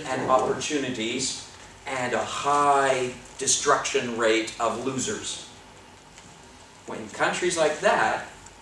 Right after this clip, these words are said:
attitudes towards assessment become very similar. Not because of shared cultural, social norms, but because of we use exams to select people for opportunities,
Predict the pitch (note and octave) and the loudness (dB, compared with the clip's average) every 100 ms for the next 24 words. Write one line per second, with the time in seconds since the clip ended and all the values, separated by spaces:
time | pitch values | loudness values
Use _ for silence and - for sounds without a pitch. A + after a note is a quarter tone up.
0 | - C3+ - F3 - F3 E3+ - D3+ C3+ | -6 -2 -2 -4 -4 -4 -4 -6 -2 -2
1 | C#3 C#3 - A#2+ - A#2 G#2+ A2+ - G#2 | -2 -2 -2 -2 -4 -8 -12 -14 -12 -10
2 | G2+ G2+ G2+ - G2 F#2+ F#2+ - - - | -8 -8 -8 -8 -10 -10 -12 -14 -20 -20
3 | - - - - - - - - - - | -20 -20 -20 -20 -20 -20 -16 -14 -12 -8
4 | E3 D#3+ C#3+ - - - - C3+ B2+ C3 | -4 -2 -2 -2 0 -2 -2 -2 0 -2
5 | B2+ B2 - - - - A2+ A2 A2 A2+ | -2 -4 -10 -14 -14 -10 -6 -4 -6 -4
6 | A2+ A2 - - - - A2 A2+ A#2 G#2 | -2 -2 -2 -2 -2 0 0 0 -2 -2
7 | G#2 A2 G#2+ F#2+ G#2 - B2 A2 G2+ A2 | -2 -2 -4 -6 -8 -8 -10 -10 -8 -6
8 | G#2 G#2+ G2+ - - - - - - - | -4 -4 -4 -8 -18 -20 -20 -20 -20 -20
9 | - - A2 A2 G#2 A#2+ B2 - G#2+ G2 | -20 -16 -10 -6 -6 -6 -6 -6 -6 -6
10 | F#2+ G2 - G2+ G2 - G2 G2 - G#2 | -6 -8 -8 -8 -6 -4 -4 -6 -8 -12
11 | F#2+ G#2+ G2+ F#2+ - G2 G#2 G#2+ G2 G2 | -10 -8 -10 -8 -8 -6 -4 -6 -6 -8
12 | G#2 G#2 G2+ F2+ - - - | -6 -6 -6 -10 -10 -12 -14